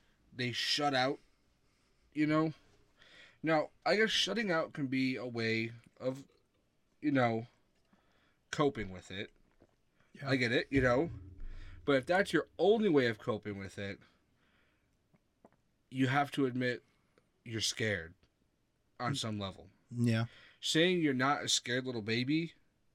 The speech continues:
Speaker 1: when all you do is shut yourself out, it's wrong.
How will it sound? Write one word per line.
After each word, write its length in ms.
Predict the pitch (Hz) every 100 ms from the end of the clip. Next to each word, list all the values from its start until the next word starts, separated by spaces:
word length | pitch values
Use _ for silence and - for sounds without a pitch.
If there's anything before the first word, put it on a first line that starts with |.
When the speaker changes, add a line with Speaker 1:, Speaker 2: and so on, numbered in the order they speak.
| _ _ _
Speaker 1:
when 140 | 110 -
all 180 | 120
you 100 | 127
do 180 | 123 131
is 60 | 127
shut 180 | - 120
yourself 340 | 101 131 110
out, 260 | 117 123 - _ _ -
it's 240 | 117 -
wrong. 300 | 127 117 82